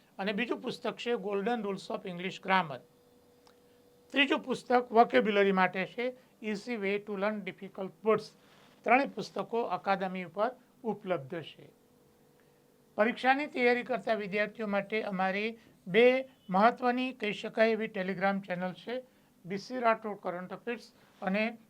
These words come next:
ગૌરવ અંતિ ગુજરાતી. હજુ સુધી જો તમે અમારી આ બંને Telegram ચેનલમાં જોડાયા ન હોય, તેમાં જોડાઈ જવા વિનંતી છે.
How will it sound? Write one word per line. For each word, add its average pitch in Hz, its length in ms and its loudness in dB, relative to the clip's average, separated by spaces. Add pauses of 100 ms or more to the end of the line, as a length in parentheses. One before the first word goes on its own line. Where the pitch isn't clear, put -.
(100)
ગૌરવ 196 440 4
અંતિ 180 280 -2
ગુજરાતી. 156 600 -4 (500)
હજુ 220 240 2
સુધી 254 280 -4
જો 233 120 -2
તમે 226 300 -2
અમારી 208 460 -2 (260)
આ 190 100 0
બંને 214 320 -4
Telegram 220 560 -2
ચેનલમાં 190 500 -2
જોડાયા 180 360 2
ન 185 100 -4
હોય, 214 400 2 (340)
તેમાં 190 320 -4
જોડાઈ 220 320 4
જવા 185 400 0 (280)
વિનંતી 170 520 -2
છે. - 280 -16